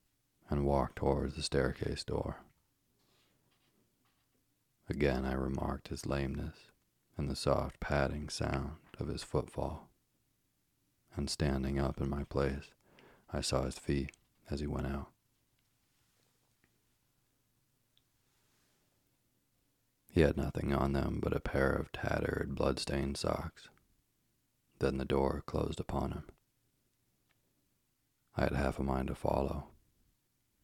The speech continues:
till I remembered how he detested any fuss about himself.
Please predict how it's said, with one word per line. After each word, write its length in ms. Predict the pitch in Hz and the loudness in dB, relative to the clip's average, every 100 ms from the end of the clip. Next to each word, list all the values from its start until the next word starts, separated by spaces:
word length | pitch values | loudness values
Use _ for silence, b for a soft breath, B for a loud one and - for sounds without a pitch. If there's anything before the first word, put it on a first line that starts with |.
| - | -2
till 120 | 73 | 2
I 120 | 67 | 2
remembered 540 | 65 67 67 - 71 69 | 2 0 0 -2 -2 0
how 140 | 71 | 0
he 80 | 69 | 0
detested 600 | - - 69 65 - 73 | -2 -2 -2 -2 -4 -2
any 180 | 69 69 | -2 -2
fuss 360 | - 69 - | 2 2 2
about 200 | - 73 | 0 0
himself. 460 | 71 76 - 69 | 0 -2 0 0